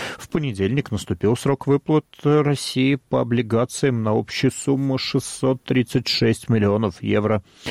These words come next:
До запрета Вашингтона Москва имела возможность заплатить заблокированных счетов. Теперь ей придётся платить из резервов, которые не смогли ограничить власти С Ш А и европейских стран.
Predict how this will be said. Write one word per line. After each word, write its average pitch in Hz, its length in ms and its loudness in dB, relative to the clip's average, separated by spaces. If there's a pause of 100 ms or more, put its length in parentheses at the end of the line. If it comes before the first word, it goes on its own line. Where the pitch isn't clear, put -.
(220)
До 190 140 2
запрета 139 400 -2
Вашингтона 151 640 0
Москва 131 420 0
имела 117 260 0
возможность 110 580 0
заплатить 101 500 0
заблокированных 107 640 0
счетов. - 480 -4 (240)
Теперь 147 300 -2
ей 120 120 4
придётся 104 440 -2
платить 107 420 0
из 107 160 -2
резервов, 131 560 2
которые 123 440 0
не 117 340 0
смогли 98 380 0
ограничить 98 580 -2
власти 101 320 0
С - 180 -4
Ш 113 240 -2
А 107 60 2
и 98 80 2
европейских 92 680 -2
стран. 90 460 -4